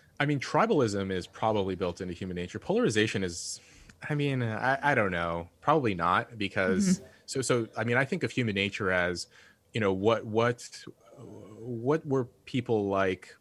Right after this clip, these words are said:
Speaker 1: before the agricultural revolution? What were humans like in the Pleistocene twenty thousand plus years ago? Uh, hunter-gatherer bands,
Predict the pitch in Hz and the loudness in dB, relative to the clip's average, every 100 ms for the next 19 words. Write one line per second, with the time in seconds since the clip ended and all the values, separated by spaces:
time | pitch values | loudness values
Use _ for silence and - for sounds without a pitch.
0 | - 107 117 107 98 95 90 - 98 - | -8 -2 2 4 4 4 2 0 -2 -2
1 | 95 90 90 87 90 85 92 85 82 85 | -2 0 -2 -2 -4 -4 -6 -6 -6 -10
2 | - _ _ - 107 110 101 101 90 95 | -14 _ _ -2 0 2 2 0 0 0
3 | 92 90 - 98 - 90 - 95 92 87 | 0 -4 0 0 0 -4 -4 -4 -4 -6
4 | 85 - 104 92 90 92 90 90 - 92 | -8 -6 -2 -2 0 2 0 -4 -6 -4
5 | - 92 90 85 82 80 82 80 - - | -4 -4 -4 -4 -4 -4 -6 -8 -16 -20
6 | _ - 95 87 - 113 107 95 90 90 | _ 0 2 4 2 0 -2 2 2 2
7 | 90 87 90 87 85 85 82 85 - - | 2 2 2 0 0 -2 -6 -8 -8 -10